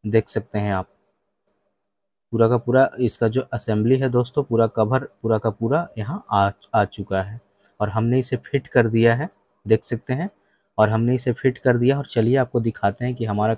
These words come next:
काम बना या नहीं बना। तो चलिए हम बाइक के पास आपको ले चलते हैं और ले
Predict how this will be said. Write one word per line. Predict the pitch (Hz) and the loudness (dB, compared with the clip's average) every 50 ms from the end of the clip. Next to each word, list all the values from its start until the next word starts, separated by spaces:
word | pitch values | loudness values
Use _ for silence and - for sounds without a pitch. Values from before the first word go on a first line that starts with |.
| - - | 0 2
काम | 107 107 113 117 104 | 2 2 2 2 0
बना | 104 101 117 135 | 0 0 0 -2
या | 143 127 117 107 | -2 -2 -2 0
नहीं | 101 98 101 104 92 | 0 0 0 0 -2
बना। | 95 92 95 92 87 - _ _ _ _ _ _ _ _ _ _ _ _ _ - | -2 -2 -4 -4 -8 -12 _ _ _ _ _ _ _ _ _ _ _ _ _ -8
तो | 101 | -8
चलिए | - - 113 110 123 131 | -4 -2 0 2 2 2
हम | 131 127 113 | 2 2 4
बाइक | 98 104 110 110 - | 4 4 4 4 2
के | - | -2
पास | 120 - 117 113 - - | -2 0 0 0 2 2
आपको | 117 107 - - 117 | 0 0 0 -2 0
ले | 107 110 123 | 2 2 2
चलते | 120 - 127 120 117 117 - 120 | 2 2 2 0 0 0 -2 -6
हैं | 127 156 175 - - | -8 -8 -10 -6 -4
और | 107 104 107 | -2 0 0
ले | 107 107 113 117 | 0 0 -2 -2